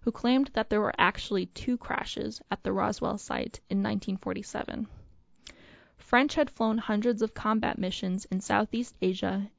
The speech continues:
and served more than twenty-seven years in the military before he came forward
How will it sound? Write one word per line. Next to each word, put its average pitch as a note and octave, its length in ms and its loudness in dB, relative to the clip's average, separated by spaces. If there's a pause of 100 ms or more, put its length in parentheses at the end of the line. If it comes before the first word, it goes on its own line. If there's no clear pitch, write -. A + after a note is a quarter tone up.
and G3 140 2
served G3+ 320 -2
more G#3 200 4
than G#3 200 2
twenty-seven A3+ 680 0
years G3+ 240 -2
in F#3+ 100 0
the F#3+ 80 2
military F#3+ 640 -2
before G3 340 -6
he - 140 -8
came G3+ 340 -2
forward F#3 520 -2